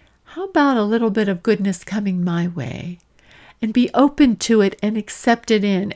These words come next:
and accept myself with all my imperfections. Because no matter what I'm doing and where I am, I'm still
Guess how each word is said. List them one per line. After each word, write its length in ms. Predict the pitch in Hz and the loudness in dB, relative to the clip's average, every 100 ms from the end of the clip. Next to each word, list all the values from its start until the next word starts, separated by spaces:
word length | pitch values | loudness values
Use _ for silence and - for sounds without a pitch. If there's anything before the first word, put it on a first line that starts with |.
| - | -2
and 140 | 247 | 0
accept 600 | 240 - - 381 415 - | -2 -6 0 0 0 -4
myself 560 | 214 196 - 202 180 - | 0 0 2 0 2 2
with 160 | 254 - | 0 2
all 380 | 277 311 370 392 | 4 6 4 0
my 160 | 392 | -2
imperfections. 1200 | 381 370 370 302 294 311 302 - 196 185 - - - _ _ _ _ _ _ _ _ | 0 -4 -2 -4 0 -2 -2 -4 -4 -6 -8 -14 -14 _ _ _ _ _ _ _ _
Because 400 | 247 233 277 247 | -6 2 2 2
no 200 | 247 254 | 2 4
matter 320 | 247 254 254 240 | 6 8 8 6
what 240 | 233 277 | 4 4
I'm 200 | 302 294 | 4 4
doing 380 | 277 262 254 233 | 2 2 2 2
and 100 | 196 | 2
where 220 | 208 214 | 2 2
I 140 | 208 | 2
am, 640 | 208 202 196 190 185 185 175 _ _ _ _ _ _ _ _ _ - | 2 2 2 2 0 -2 -6 _ _ _ _ _ _ _ _ _ -6
I'm 240 | 202 196 | -4 -4
still 800 | - - - - 220 220 214 - | -6 -6 -8 2 4 6 2 0